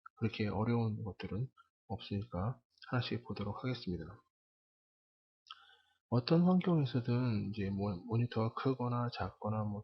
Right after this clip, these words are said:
듀얼 모니터를 쓴다거나 하게 되면 기본적으로 아도be 프리미어에서, 어, 뉴 프로젝트를 오픈했을 때는 요,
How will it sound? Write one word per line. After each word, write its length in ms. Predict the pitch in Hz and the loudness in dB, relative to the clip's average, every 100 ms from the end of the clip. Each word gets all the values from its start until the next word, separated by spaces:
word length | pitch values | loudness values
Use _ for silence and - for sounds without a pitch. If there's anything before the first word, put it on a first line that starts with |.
| - | -4
듀얼 220 | 110 110 | 0 2
모니터를 500 | 110 107 107 - 104 107 | 2 2 0 0 -2 -2
쓴다거나 880 | 135 135 123 107 104 101 117 95 - - - _ | -2 0 0 -2 -2 0 -2 -2 -8 -20 -20 _
하게 260 | 147 147 131 | -2 0 2
되면 460 | 104 104 117 101 - - _ | 2 2 2 0 -4 -20 _
기본적으로 960 | - 123 143 143 135 120 120 131 135 143 _ _ | -6 0 2 2 0 -2 0 0 0 -2 _ _
아도be 360 | 98 104 117 113 - | -4 -2 -4 -4 -6
프리미어에서, 1000 | 143 139 131 120 110 - 120 131 143 - - - _ _ _ _ _ _ _ _ _ _ _ - | -2 0 0 0 -4 -2 -2 0 -2 -6 -16 -20 _ _ _ _ _ _ _ _ _ _ _ -2
어, 220 | 117 110 107 | 0 0 2
뉴 180 | 127 120 | 0 2
프로젝트를 480 | - 139 135 127 | 0 0 0 0
오픈했을 640 | 120 95 - 123 127 117 - | 2 0 0 0 0 -2 -2
때는 380 | 101 117 104 113 | -2 0 0 0
요, 240 | 101 95 | -2 -2